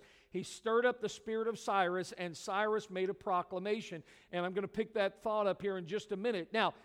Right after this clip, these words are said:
the key thought to the book, here it is. Return from captivity and rebuild the temple. That was the whole plan. God says, "I'll allow you to go back,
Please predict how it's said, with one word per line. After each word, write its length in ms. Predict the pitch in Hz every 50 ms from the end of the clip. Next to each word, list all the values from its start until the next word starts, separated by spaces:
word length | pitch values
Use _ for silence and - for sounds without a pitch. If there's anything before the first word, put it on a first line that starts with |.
| - _ -
the 80 | 170 180
key 300 | - - 302 285 285 240
thought 520 | - - 262 262 247 190 170 156 - -
to 100 | - 208
the 80 | 185 185
book, 420 | 185 226 214 180 147 - - - -
here 180 | 160 208 214
it 60 | 214 226
is. 420 | 220 202 165 135 120 - - - - _ _ _ _ _ _ _ _ _ -
Return 600 | 175 190 185 - - 247 240 247 254 269 294 285
from 180 | - 262 254 226
captivity 880 | - - 247 233 240 240 - 277 247 208 190 170 160 151 147 160 185 - _ _ _ _ _ _ _ _ _ _ _ _ _ _
and 120 | 143 139 151
rebuild 400 | 165 165 147 196 208 196 175 190
the 60 | 196
temple. 440 | - 202 190 160 139 - - - - _ _ _ _ _ _ _ _ _ _ _ _ _ _ _ _ _ -
That 160 | 156 185 202
was 160 | 208 190 -
the 100 | 208 180
whole 200 | 165 208 214 220
plan. 420 | 214 - 226 226 220 196 160 135 127 - _ _ _ _ _ _ _ _ _ _ _ _ _ _
God 260 | 175 185 196 202 -
says, 240 | - - 214 185 196
"I'll 180 | 185 175 170 175
allow 300 | 175 180 190 208 220 233
you 200 | 240 247 254 240
to 60 | 233
go 140 | 214 269 247
back, 420 | 240 214 202 185 180 180 -